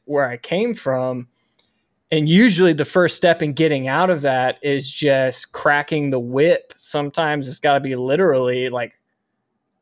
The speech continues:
I've, I've gotta, I've gotta eat this salad and this, you know, turkey burger right now instead of grabbing a Tornado or whatever from the gas station. It's like, I just need to start putting good stuff in.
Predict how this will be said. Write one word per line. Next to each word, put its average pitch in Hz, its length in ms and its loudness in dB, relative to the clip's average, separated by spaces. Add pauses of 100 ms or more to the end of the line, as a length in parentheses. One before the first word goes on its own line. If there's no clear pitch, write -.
(200)
I've, 151 260 -2 (100)
I've 143 140 -4
gotta, 147 420 0 (680)
I've 151 160 -2
gotta 156 300 2
eat 147 360 -2
this 147 260 -4
salad 139 800 0
and 131 680 -8
this, 135 600 -6
you 135 140 -6
know, 123 200 -6
turkey 180 380 0
burger 131 440 -2
right 127 280 -2
now 131 420 -2
instead 135 480 -2
of 131 320 -2
grabbing 131 360 -2
a 135 60 -2
Tornado 147 680 2
or 139 180 4
whatever 139 280 0
from 147 160 -10
the 131 80 -8
gas 160 340 -2
station. 135 340 -4
It's 131 100 -6
like, 131 200 -2 (260)
I 175 120 4
just 175 100 0
need 214 80 2
to 185 60 2
start 170 260 0
putting 170 240 0
good 185 200 2
stuff 160 340 0
in. 156 380 0